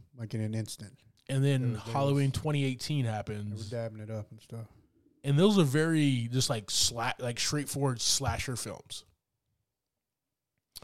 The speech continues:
Speaker 2: But then Halloween Kills happens. And then Halloween Kills, they're talking about, like, Michael being greater than just being a, a, a, a very, very strong, powerful man.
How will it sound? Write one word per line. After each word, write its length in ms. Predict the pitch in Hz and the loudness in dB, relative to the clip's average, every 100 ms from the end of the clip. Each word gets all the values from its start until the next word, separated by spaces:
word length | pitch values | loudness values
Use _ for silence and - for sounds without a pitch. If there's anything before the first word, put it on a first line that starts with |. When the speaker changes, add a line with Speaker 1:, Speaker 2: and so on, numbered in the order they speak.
| - _ _ | -20 _ _
Speaker 2:
But 100 | 135 160 | -8 -2
then 100 | 135 | 0
Halloween 380 | 170 180 160 131 | 0 0 -2 2
Kills 360 | - 180 147 | 2 2 0
happens. 640 | 113 92 90 87 92 - _ _ _ _ 123 | -4 -8 -12 -14 -12 -14 _ _ _ _ -4
And 120 | 123 | -2
then 100 | 113 | -2
Halloween 380 | 147 214 175 131 | -2 0 0 0
Kills, 600 | - 175 113 110 107 - _ _ _ _ - | 2 2 2 0 -6 -12 _ _ _ _ -10
they're 100 | 160 | 2
talking 400 | 180 160 143 135 | 4 4 2 0
about, 340 | 127 123 113 | 2 2 0
like, 300 | 107 104 - 113 | -4 -6 -10 -14
Michael 440 | 113 120 - 117 | -8 -6 -4 -6
being 640 | 104 117 113 110 110 104 - _ _ _ _ _ _ 120 | -4 -2 -2 -4 -6 -10 -14 _ _ _ _ _ _ _
greater 880 | 131 127 143 151 120 101 98 95 98 104 | -2 2 2 2 2 -2 -8 -8 -10 -4
than 720 | 117 113 110 104 101 98 95 _ _ _ _ _ | -2 -2 -4 -6 -8 -10 -12 _ _ _ _ _
just 180 | - 110 | -4 -2
being 180 | 131 113 | -2 -2
a, 220 | 107 110 | -8 -8
a, 140 | 107 - | -10 -8
a, 160 | 107 - - | -10 -10 -12
a 80 | 104 | -6
very, 240 | 120 117 | -4 -4
very 220 | 110 107 | -4 -6
strong, 680 | 104 - - 120 120 113 110 | -4 -4 -2 -2 0 0 -4
powerful 520 | - 123 117 104 110 104 | -6 -2 -2 -2 -6 -8
man. 400 | 107 95 - | -8 -10 -16